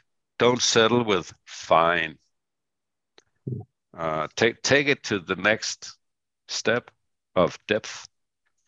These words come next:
Start building more intimate, uh, an emotional, in-, emotionally intimate relationship,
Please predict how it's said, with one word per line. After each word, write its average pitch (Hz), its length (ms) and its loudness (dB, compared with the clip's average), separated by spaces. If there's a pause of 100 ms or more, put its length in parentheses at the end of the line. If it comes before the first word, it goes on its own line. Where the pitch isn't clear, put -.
(340)
Start - 420 0
building 113 420 4
more 95 460 0
intimate, 107 640 -6 (360)
uh, 76 540 -8 (1500)
an 107 160 4
emotional, 147 600 4
in-, - 400 -4
emotionally 131 560 2
intimate 123 560 -4
relationship, 110 800 -2